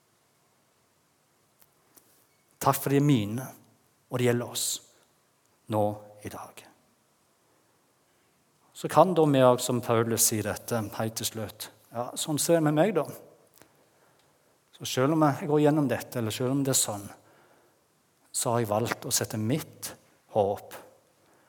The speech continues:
det er det løftet som Gud har gitt. Og der står jeg. Amen.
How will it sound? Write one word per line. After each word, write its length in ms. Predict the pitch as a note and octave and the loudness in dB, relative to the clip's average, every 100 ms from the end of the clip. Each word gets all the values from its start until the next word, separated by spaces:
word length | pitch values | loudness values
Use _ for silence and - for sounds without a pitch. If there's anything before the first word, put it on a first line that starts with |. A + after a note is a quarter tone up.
| _ - | _ -16
det 120 | G#2 | -10
er 120 | A2 | -8
det 80 | A2 | -6
løftet 460 | B2 - - - A#2+ | -8 -8 -12 -12 -8
som 160 | A#2 | -8
Gud 220 | G2 F#2 - | -8 -12 -14
har 80 | G2 | -18
gitt. 440 | G2 - - - - _ _ _ _ _ _ _ _ _ _ _ _ _ _ _ | -18 -18 -18 -20 -20 _ _ _ _ _ _ _ _ _ _ _ _ _ _ _
Og 140 | G#2+ F#2+ | -16 -10
der 140 | G2 | -8
står 320 | A#2+ - B2+ F#2 | -6 -6 -6 -6
jeg. 240 | - - - _ _ _ _ _ _ _ _ _ _ _ _ _ _ _ _ _ _ _ _ - - - | -10 -16 -20 _ _ _ _ _ _ _ _ _ _ _ _ _ _ _ _ _ _ _ _ -10 -10 -12
Amen. 420 | F#2 G2+ C3+ D#3 | -8 -4 -2 -4